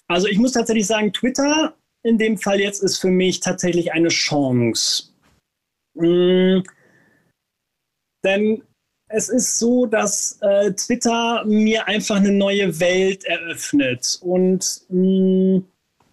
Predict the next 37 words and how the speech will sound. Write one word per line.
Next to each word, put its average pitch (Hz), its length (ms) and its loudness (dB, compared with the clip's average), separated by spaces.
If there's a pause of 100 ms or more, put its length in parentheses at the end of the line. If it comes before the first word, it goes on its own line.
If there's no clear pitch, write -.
(380)
jetzt 190 180 -2
habe 220 140 -2
ich 214 80 2
natürlich 226 260 0
das 196 220 -2
Glück, 233 420 0
dass 190 240 -2
ich, 185 320 -2
äh, 185 460 2
Gebärdensprach-, 220 800 -2
dass 180 160 -4
ich, 175 200 -8
äh, 180 120 0
schriftsprachkompetent 220 1400 -4
bin 240 400 2
und, 202 460 -2
äh, 196 300 0
auch 190 100 0
sehr 196 340 -2
gut 190 320 0
mit 180 120 -4
der 175 120 0
Schriftsprache, 170 880 -2
mit 170 100 -2
der 156 80 0
deutschen 160 380 0
Schriftsprache 151 580 -6
zurechtkomme. 170 680 -2
Das 175 180 -2
ist, 175 420 -4
das, 165 140 -4
das, - 280 -6
das - 180 -4
Privileg 170 440 0
haben 180 140 0
leider 165 300 2
nicht - 260 -2